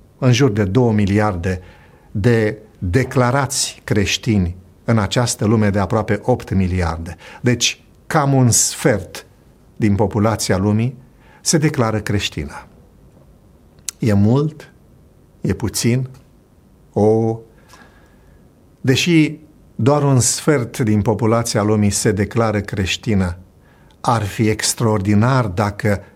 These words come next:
fiecare dintre acești așa ziși creștini, declarați creștini, ar fi cu adevărat ancorați în Iisus Hristos.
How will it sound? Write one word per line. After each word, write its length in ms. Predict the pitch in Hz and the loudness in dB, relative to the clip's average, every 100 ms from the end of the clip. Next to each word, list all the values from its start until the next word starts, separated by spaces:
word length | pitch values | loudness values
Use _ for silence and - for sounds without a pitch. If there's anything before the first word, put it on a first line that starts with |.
| - - | -20 -20
fiecare 800 | _ - - 170 143 - 143 120 | _ -10 0 2 2 0 -2 0
dintre 400 | 101 104 104 110 | 0 2 2 2
acești 560 | 110 98 - 127 - - _ _ - | -2 -2 0 0 -2 -8 _ _ -6
așa 460 | 131 104 - 104 | -4 -2 0 0
ziși 480 | 85 113 135 - - _ | 0 0 0 -2 -6 _
creștini, 720 | - 95 87 - - 92 110 135 | -6 -4 -2 -4 -4 -4 -4 -8
declarați 840 | 95 98 110 113 92 120 123 - - | -4 -2 -2 0 0 0 -2 -6 -8
creștini, 640 | 95 90 - - 185 202 - - - - - _ - | -6 -6 -6 -4 -2 -4 -10 -20 -20 -20 -20 _ -2
ar 200 | 123 104 | 0 -2
fi 480 | - - - 135 - | -8 -10 -2 -2 0
cu 120 | - | -4
adevărat 600 | 92 92 90 92 90 - - - - _ _ _ _ | -2 -2 -2 -2 -4 -10 -20 -20 -20 _ _ _ _
ancorați 760 | - 101 90 98 92 92 - | -2 0 0 0 -2 -2 -4
în 60 | 90 | -6
Iisus 320 | 87 - - | -6 -8 -10
Hristos. 640 | 98 82 - 90 - - | -10 -10 -10 -10 -10 -10